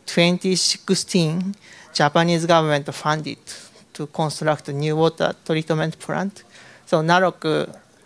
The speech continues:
like the water treatment plant museum, f-,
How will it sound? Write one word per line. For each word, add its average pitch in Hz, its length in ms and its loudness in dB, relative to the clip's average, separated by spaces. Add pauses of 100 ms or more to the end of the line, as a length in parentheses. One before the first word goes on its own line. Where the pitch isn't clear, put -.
(300)
like 156 220 2
the 151 420 2
water 175 300 2
treatment 160 680 0
plant 156 320 0
museum, 147 720 0
f-, - 1300 -12